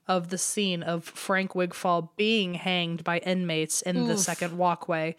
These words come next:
Speaker 1: um, the guy who killed the pie lady.
Speaker 2: Yeah.
Speaker 1: And people say that they have just watched the whole scene happen
Speaker 2: Oh
Speaker 1: of
Speaker 2: my God.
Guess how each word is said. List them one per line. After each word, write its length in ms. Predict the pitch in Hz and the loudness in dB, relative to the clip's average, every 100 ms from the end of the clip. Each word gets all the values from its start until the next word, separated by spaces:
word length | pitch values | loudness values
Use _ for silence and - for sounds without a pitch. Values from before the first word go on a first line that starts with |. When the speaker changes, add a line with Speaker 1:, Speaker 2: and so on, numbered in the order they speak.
| - - - - - | -12 -20 -20 -16 -4
Speaker 1:
um, 220 | 170 165 | -2 -2
the 80 | 170 | 0
guy 160 | 170 | 0
who 80 | 170 | -2
killed 260 | 160 165 160 | -4 -6 -6
the 60 | |
pie 180 | 170 165 | -6 -4
lady. 400 | - - - - - - - | -4 -6 -10 -12 -16 -20 -12
Speaker 2:
Yeah. 300 | 190 180 175 _ _ _ - | -8 -6 -8 _ _ _ -4
Speaker 1:
And 320 | 185 175 160 | -2 -2 -2
people 260 | 202 190 180 | 0 2 0
say 180 | - | 2
that 120 | 170 156 | 0 2
they 140 | 170 | 0
have 320 | 165 165 - | 0 -4 -4
just 240 | - 160 170 | -6 -2 0
watched 360 | 160 - - | -2 -4 -8
the 100 | - | -4
whole 200 | 170 180 | 0 2
scene 360 | 170 196 165 170 | 2 -2 -2 -2
happen 440 | 170 165 165 160 | -2 -2 -4 -2
Speaker 2:
Oh 120 | 165 165 | 0 2
Speaker 1:
of 60 | |
Speaker 2:
my 160 | 170 220 | 0 -2
God. 580 | 170 185 349 202 165 | -2 0 0 -2 -4